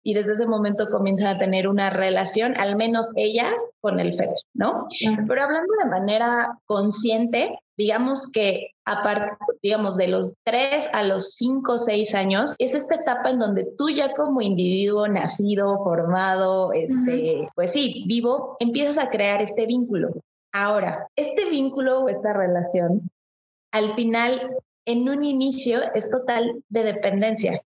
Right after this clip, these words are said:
Speaker 1: que yo sé que esa palabra tiene ahorita muy mala prensa, pero digamos que este vínculo empieza por una dependencia total y absoluta y después se va transformando en un vínculo emocional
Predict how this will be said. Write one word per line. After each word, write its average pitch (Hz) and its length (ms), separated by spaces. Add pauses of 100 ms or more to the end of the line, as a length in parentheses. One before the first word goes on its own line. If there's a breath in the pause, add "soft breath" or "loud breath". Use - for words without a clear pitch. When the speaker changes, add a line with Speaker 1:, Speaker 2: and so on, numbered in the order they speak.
(120)
Speaker 1:
que 202 100
yo 226 80
sé 262 140
que - 60
esa 277 160
palabra 208 400
tiene 214 180
ahorita 208 240
muy 226 220
mala 240 340
prensa, 180 580 (100)
pero 240 460
digamos 262 440
que - 240
este 247 320
vínculo 247 520
empieza 247 520
por 233 160
una 233 180
dependencia 202 840
total 202 360
y 226 40
absoluta 180 640 (140)
y 240 120
después 240 460
se 320 140
va 233 240
transformando 196 720
en 196 100
un 185 140
vínculo 180 360
emocional 214 560